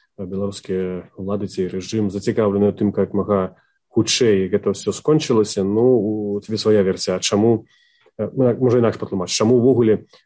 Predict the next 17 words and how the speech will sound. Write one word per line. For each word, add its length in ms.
гэта 320
так 320
цябе 160
здзівіла? 560
Здавалася 560
б, 80
для 560
Лукашэнкі 880
гэта 160
норма, 400
ну, 160
чым 160
хутчэй 320
скончыцца 320
расследаванне, 480
тым 160
хутчэй 560